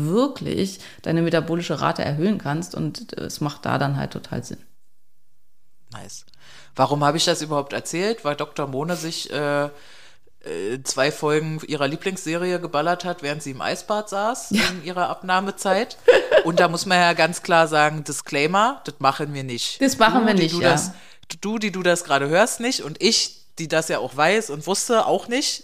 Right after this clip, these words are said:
Speaker 2: weil, äh, wir haben, also ich kann mir dann danach keinen Zugang legen und mir Omega-drei-Fettsäuren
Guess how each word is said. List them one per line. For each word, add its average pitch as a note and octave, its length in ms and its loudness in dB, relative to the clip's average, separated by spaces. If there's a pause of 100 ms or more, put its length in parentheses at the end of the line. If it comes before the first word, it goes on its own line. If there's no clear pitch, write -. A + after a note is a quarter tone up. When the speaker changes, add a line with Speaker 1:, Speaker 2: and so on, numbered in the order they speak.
(160)
Speaker 2:
weil, F3+ 480 2 (280)
äh, - 60 -18 (460)
wir E3+ 280 2
haben, F3 340 4 (160)
also D3+ 180 -4
ich A#2+ 120 -8
kann F3+ 180 -4
mir F3+ 100 -4
dann E3 320 -2
danach D#3+ 320 -2
keinen F3 220 2
Zugang C#3 360 0
legen A#2+ 280 -4
und G#2 160 -14
mir A2+ 140 -4
Omega-drei-Fettsäuren A#2 1300 -4